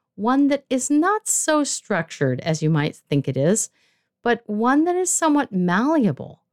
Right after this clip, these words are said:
When you put your priorities in order and you put your priorities where you'd like them to be, and you use your time resourcefully and well, looking at it as a tool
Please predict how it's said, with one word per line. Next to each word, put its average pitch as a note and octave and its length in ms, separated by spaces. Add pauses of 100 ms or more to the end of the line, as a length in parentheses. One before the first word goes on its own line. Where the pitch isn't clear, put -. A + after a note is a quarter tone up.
(640)
When G#3 280
you C4 180
put - 340
your A#3+ 100
priorities G3 680
in D3 140
order E3+ 580
and D3 280
you D3+ 140
put G#3+ 160
your G#3 100
priorities E3 600
where D3+ 100
you'd C#3+ 180
like C#3+ 220
them C3+ 180
to C3+ 80
be, C#3 600 (540)
and D3 340
you E3+ 280
use F#3+ 500
your A3+ 160
time F#3 540
resourcefully F3 800
and D3 300
well, D3+ 480 (460)
looking G#3+ 340
at G3+ 140
it F#3+ 160 (140)
as D3+ 120
a C3+ 80
tool A#3+ 540